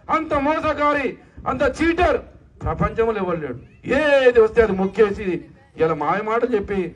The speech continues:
ఇలా కుర్చీ మీద వేసుకొని మళ్ళీ ఇవాళ వచ్చేయమంటాడు. నేను దేవుడి మీద పెట్టేస్తున్నా, నేను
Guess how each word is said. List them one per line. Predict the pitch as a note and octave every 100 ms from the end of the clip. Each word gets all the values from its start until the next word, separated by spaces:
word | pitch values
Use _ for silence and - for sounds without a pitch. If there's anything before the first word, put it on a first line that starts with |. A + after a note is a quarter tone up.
| - _ -
ఇలా | E3 F3 E3
కుర్చీ | E3+ F#3+
మీద | G3+ G3
వేసుకొని | F#3 F3+ F3 E3+
మళ్ళీ | D#3+
ఇవాళ | E3+ F#3
వచ్చేయమంటాడు. | F3+ F3+ F3 E3+ F3 E3+ - - - -
నేను | A#3 A3+
దేవుడి | A#3 B3 B3
మీద | A#3+ A3+
పెట్టేస్తున్నా, | A3 A#3 A3 A3 A3 G3 _ _ _ _ _ _ _ -
నేను | B3